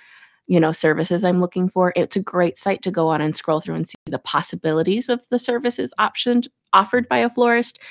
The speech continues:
so that when you are looking elsewhere too,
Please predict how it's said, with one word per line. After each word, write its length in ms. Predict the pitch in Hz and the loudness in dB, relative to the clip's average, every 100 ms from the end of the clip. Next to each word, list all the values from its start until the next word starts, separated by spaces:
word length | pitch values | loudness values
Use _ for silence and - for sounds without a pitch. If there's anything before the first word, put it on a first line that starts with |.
| - - | -20 -8
so 140 | - 196 | 2 4
that 140 | - | 6
when 180 | 175 165 | 6 6
you 180 | 165 - | 4 4
are 160 | 165 165 | 4 6
looking 320 | 170 175 175 - | 4 0 -2 4
elsewhere 460 | 175 180 - 165 | 4 4 -2 -4
too, 520 | - - 254 214 175 | -4 -2 2 2 2